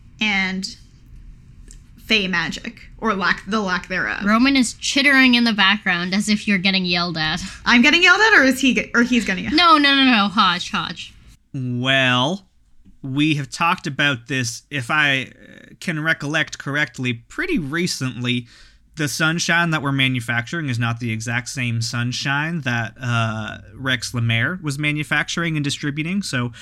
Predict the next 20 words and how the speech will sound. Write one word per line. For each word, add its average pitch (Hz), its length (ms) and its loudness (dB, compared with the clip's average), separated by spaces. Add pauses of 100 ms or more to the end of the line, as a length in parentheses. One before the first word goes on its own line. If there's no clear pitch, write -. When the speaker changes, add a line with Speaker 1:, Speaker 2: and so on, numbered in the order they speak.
(180)
Speaker 3:
when 294 120 0
experimenting 156 880 -4
with 127 180 -4
a - 40 0
new 123 240 2
substance, 135 800 -4
it's 214 200 -4
always 160 300 -2
a 123 60 -2
great 123 320 0
idea 120 540 0
to 117 340 -4
begin 127 400 -4
with 123 180 -4
as 117 160 -8
small 185 340 -4
a 139 60 -4
dosage 123 380 -6
as 113 100 -6
possible 123 640 -6